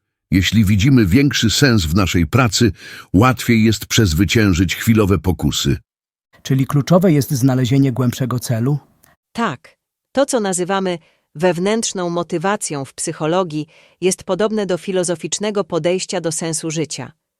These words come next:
Speaker 3: Ludzie, którzy wiedzą, dlaczego coś robią, są bardziej zdyscyplinowani.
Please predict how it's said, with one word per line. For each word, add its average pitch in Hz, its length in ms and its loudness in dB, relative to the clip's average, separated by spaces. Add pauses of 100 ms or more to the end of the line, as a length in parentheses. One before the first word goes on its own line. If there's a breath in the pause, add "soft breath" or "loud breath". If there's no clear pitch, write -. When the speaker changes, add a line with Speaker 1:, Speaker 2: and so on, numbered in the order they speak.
(240)
Speaker 3:
Ludzie, 202 340 2
którzy 165 320 -4
wiedzą, 175 380 0
dlaczego 160 440 -2
coś 170 240 -8
robią, 160 420 -2 (260)
są 175 300 -4
bardziej 196 440 0
zdyscyplinowani. 156 1080 -6